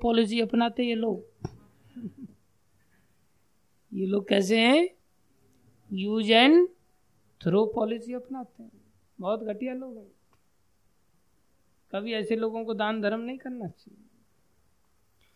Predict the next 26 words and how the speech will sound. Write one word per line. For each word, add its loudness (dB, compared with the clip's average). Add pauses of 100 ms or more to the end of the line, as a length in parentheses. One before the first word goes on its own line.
(440)
और 8
भगवान 4
ने 4
क्या 6
किया? -2 (1400)
use 0
and 4
throw 4
policy 4
नहीं, 4
use 0
and 4
कुटाई 4
पॉलिसी। 0 (2000)
एक 4
तो 12
सब 8
कुछ 8
दान 10
ले 10
लिया, 12
ऊपर 8
से 2
धुनाई 6
और 4
किया। -2